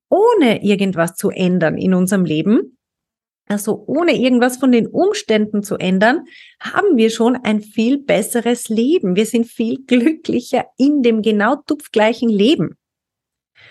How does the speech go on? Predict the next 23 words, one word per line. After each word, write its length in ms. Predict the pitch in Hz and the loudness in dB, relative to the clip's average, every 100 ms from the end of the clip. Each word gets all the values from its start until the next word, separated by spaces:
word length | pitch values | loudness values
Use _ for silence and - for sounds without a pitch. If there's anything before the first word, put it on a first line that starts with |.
| _ _ _ _ | _ _ _ _
Plus 680 | - 262 269 294 381 440 - | -6 0 2 4 2 2 0
natürlich 760 | 349 339 - 311 302 302 302 | -2 -2 0 2 2 0 -2
werden 360 | 262 269 277 269 | 0 2 2 0
wir 260 | 269 269 247 | 0 -2 -2
eine 160 | 254 | -4
komplett 540 | - - 262 269 262 - | -4 -2 0 2 0 -2
andere 340 | 240 247 240 | -2 -2 -2
Ausstrahlung 680 | 220 233 - 208 220 220 233 | -2 -2 -6 -6 -4 -2 -2
kriegen. 520 | - 220 202 - 185 _ _ _ _ - - - - _ _ | -4 -6 -4 -8 -14 _ _ _ _ -20 -20 -20 -20 _ _
Plus 520 | - 294 294 359 359 - | -4 0 2 2 0 0
werden 320 | 277 277 285 | 2 2 2
wir, 200 | 285 269 | 2 4
wenn 200 | 269 254 | 4 4
wir 320 | 254 262 269 _ _ | 4 2 -2 _ _
wissen, 500 | 208 262 311 269 226 | -2 0 0 0 2
wie 140 | 226 | 2
wir 180 | 208 220 | 2 2
Mut 440 | 214 214 285 330 - | 4 4 4 0 -2
in 200 | 214 214 | -4 -2
uns 200 | 214 - | -2 -2
selber 360 | 175 175 175 | 0 0 -2
erstellen 460 | 175 165 170 165 180 | -4 -8 -6 -6 -6
können 460 | - 160 156 196 | -6 -4 -4 -8